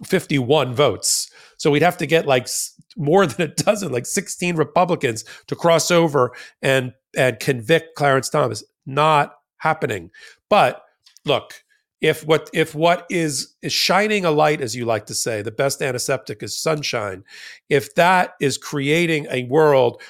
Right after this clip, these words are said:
where now Clarence Thomas has to look over his shoulder and disclose his close relationship with the neo-Nazi collector, memorabilia collector, Harlan Crow, and, and everybody else has to worry, "Hmm, I wonder who I'm going on vacation with next summer."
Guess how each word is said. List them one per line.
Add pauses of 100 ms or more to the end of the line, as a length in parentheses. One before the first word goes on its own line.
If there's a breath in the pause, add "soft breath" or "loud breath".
(120)
where
now
Clarence
Thomas
has
to
look
over
his
shoulder (280 loud breath)
and
disclose
his
close
relationship (280 soft breath)
with
the
neo-Nazi
collector,
memorabilia
collector, (180 loud breath)
Harlan
Crow, (300 soft breath)
and,
and
everybody
else
has
to
worry,
"Hmm,
I
wonder
who
I'm
going
on
vacation
with
next
summer."